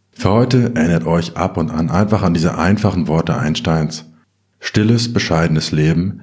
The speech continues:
gibt mehr Glück als erfolgreiches Streben, verbunden mit beständiger Unruhe.“ Und jetzt komme ich zu den aktuellen Themen. Ich fange mal an mit der E P X zweitausendneunzehn,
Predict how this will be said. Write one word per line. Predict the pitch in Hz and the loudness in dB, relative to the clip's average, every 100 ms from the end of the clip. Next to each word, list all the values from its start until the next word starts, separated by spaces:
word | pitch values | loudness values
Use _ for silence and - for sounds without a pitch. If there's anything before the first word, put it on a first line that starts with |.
| - | -4
gibt | - - - - | -4 -4 -6 2
mehr | 82 98 107 | 4 4 2
Glück | 80 98 - - - - _ _ | 2 0 -2 -14 -20 -20 _ _
als | 80 82 - | 0 0 -2
erfolgreiches | 78 - 82 101 113 101 - | -6 -2 0 2 0 0 -2
Streben, | - 78 80 | 0 0 0
verbunden | 80 82 - - 92 | -2 -2 0 2 4
mit | 78 80 | 2 2
beständiger | 120 117 71 71 78 78 - | -2 0 0 0 0 0 0
Unruhe.“ | 92 87 80 69 69 - _ _ _ _ _ _ _ _ _ _ _ _ _ _ | 0 0 0 -6 -8 -16 _ _ _ _ _ _ _ _ _ _ _ _ _ _
Und | 127 | 4
jetzt | 160 - | 4 4
komme | 120 131 | 4 4
ich | 123 | 2
zu | 90 | 2
den | 98 - | 2 0
aktuellen | - - 80 80 85 | -8 -6 -4 -2 -2
Themen. | - - - - - - | -4 -8 -8 -14 -16 -12
Ich | - | -2
fange | 127 139 | 2 4
mal | 95 | 4
an | 92 101 | 2 2
mit | 80 78 | 0 0
der | 80 78 | -2 -2
E | 92 | -2
P | 90 92 95 | 0 4 2
X | 92 - | 0 -6
zweitausendneunzehn, | - 76 - 76 76 85 76 95 95 98 95 92 | -6 -6 -6 -4 -2 0 2 2 2 2 2 -2